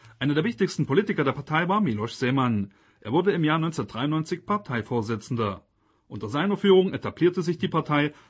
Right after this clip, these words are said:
als führende Kraft im linken Parteispektrum Tschechiens. Und die Nummer eins ist sie bis heute geblieben,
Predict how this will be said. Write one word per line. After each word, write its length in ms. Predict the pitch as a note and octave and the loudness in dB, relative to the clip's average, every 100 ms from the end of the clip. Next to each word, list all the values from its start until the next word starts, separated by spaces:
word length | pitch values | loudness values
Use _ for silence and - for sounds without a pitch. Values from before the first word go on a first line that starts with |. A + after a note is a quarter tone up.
| _ | _
als 260 | A#2 A2 - | -8 -8 -2
führende 340 | G#3+ A3 G#3+ | 0 0 0
Kraft 320 | D#3+ D#3+ - | 0 0 0
im 160 | G3+ F3 | 2 2
linken 260 | B2 - | 2 -2
Parteispektrum 800 | - G3+ A#2 A2+ - A2 - F3+ | -4 -2 -2 -4 -6 -6 -4 -4
Tschechiens. 760 | - A#2+ A2 B2 G#2 G2 - - _ _ _ | -4 -4 -4 -4 -4 -6 -12 -20 _ _ _
Und 140 | - A2 | -8 -2
die 20 | |
Nummer 160 | A#2+ C#3+ | 0 0
eins 300 | G3+ A3 D#3 | -2 -4 -4
ist 240 | - - | -6 -4
sie 120 | C3 | -2
bis 220 | B2+ D#3+ | 0 -2
heute 240 | D#3+ E3+ F3 | -2 -2 -2
geblieben, 540 | D#3+ D#3+ D#3 D#3+ D3+ | 0 4 4 4 0